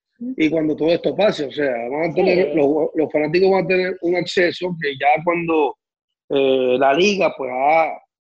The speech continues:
Speaker 2: aumentado ese acceso a los fanáticos de, de cautivar a, al fanático en sí, puede ser que la liga de una forma privada,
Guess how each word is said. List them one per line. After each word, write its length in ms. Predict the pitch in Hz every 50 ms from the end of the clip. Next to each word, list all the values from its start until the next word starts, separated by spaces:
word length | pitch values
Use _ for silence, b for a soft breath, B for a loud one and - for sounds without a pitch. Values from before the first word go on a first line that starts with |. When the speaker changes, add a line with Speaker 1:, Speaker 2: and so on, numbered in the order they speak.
| - -
Speaker 2:
aumentado 960 | 143 147 147 156 151 139 131 120 - 165 165 180 185 185 170 160 151 147 - _ _ _ _ _ _ _ _ _ _
ese 260 | - 147 143 - - 175
acceso 520 | 156 - - - 190 196 185 - - 170
a 40 | 170
los 120 | 165 -
fanáticos 640 | - 151 170 185 190 170 175 165 143 165 156 143 127
de, 300 | 143 143 135 135 131 127
de 120 | 127 131
cautivar 760 | 127 - 139 151 139 _ - 139 131 143 160 175 185 185 185
a, 580 | 185 170 - - - 135 139 135 135 131 135 139
al 100 | 151 127
fanático 420 | - 143 160 160 160 175 180 185
en 60 | 175
sí, 340 | - - 226 220 185 - - _ _ _ _ _ _ _ _ _ _ -
puede 280 | 160 160 170 180 175
ser 240 | - - 214 208 170
que 80 | 165 180
la 100 | 160 156
liga 260 | 175 196 196 190 156
de 100 | 139 143
una 140 | 160 170 156
forma 320 | - 175 180 185 185 165
privada, 440 | 165 190 185 180 185 180 156 127